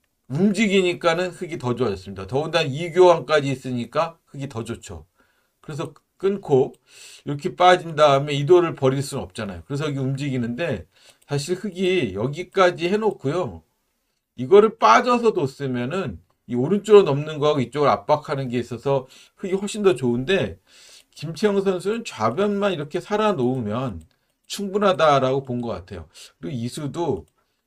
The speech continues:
이렇게 붙이는 게 조금 더 좋습니다. 이제 살아가는 수는 생기는데, 이 돌이 살아가더라도, 아, 양쪽을 다 살고, 그러니까 이 돌은 살아가게 되면은,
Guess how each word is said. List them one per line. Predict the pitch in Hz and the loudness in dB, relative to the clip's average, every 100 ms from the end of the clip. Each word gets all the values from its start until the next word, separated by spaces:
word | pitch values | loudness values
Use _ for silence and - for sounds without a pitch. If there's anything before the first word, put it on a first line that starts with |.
| _ | _
이렇게 | 123 - 143 | -12 -10 -14
붙이는 | - - 175 175 | -14 -12 -6 -2
게 | 175 | -2
조금 | 185 190 185 | -4 -6 -6
더 | 156 | -4
좋습니다. | 143 104 - 127 101 85 - _ 107 | -6 -8 -10 -10 -10 -12 -14 _ -12
이제 | 101 117 - - _ | -6 -8 -8 -20 _
살아가는 | - 240 262 254 233 | 2 8 8 8 2
수는 | 208 196 190 | -2 -4 -4
생기는데, | 208 190 165 135 185 180 95 _ _ _ - | -4 -4 -4 -4 -2 -2 -4 _ _ _ -12
이 | 147 | -4
돌이 | 185 185 185 | 4 6 6
살아가더라도, | 185 208 226 190 135 135 127 123 190 196 - _ _ _ | 2 2 4 4 0 2 2 6 4 4 -4 _ _ _
아, | 110 110 104 | -6 -6 -4
양쪽을 | 113 151 143 196 170 165 | -2 -4 0 2 2 0
다 | 156 147 | -4 -6
살고, | 185 165 143 180 147 - _ _ _ _ _ _ _ _ _ _ _ - | -4 -4 0 0 0 -4 _ _ _ _ _ _ _ _ _ _ _ -14
그러니까 | 107 110 | -10 -6
이 | 127 | -6
돌은 | 160 147 | -4 -4
살아가게 | 147 185 180 160 131 127 | 0 4 6 4 2 -2
되면은, | 117 110 113 131 | -2 -4 -2 -4